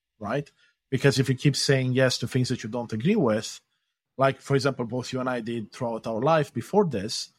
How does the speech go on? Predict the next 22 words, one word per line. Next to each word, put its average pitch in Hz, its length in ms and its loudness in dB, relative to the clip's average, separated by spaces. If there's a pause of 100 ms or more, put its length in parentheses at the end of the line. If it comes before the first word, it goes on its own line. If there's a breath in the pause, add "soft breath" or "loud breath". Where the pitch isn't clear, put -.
(480)
all 139 180 0
of 131 120 -2
a 127 40 -2
sudden, 139 480 2
that's 123 240 -6
more 135 260 4
of 131 140 0
what 127 240 -2
you 120 80 -6
put 135 220 -2
out 123 180 0
in 120 100 -6
the 113 100 -4
universe, 151 440 0
more 127 160 -2
of 117 120 -8
what 123 200 -6
you 127 180 -6
get 117 280 -8
back, 151 240 2
because 113 420 -8
you're, 117 140 -8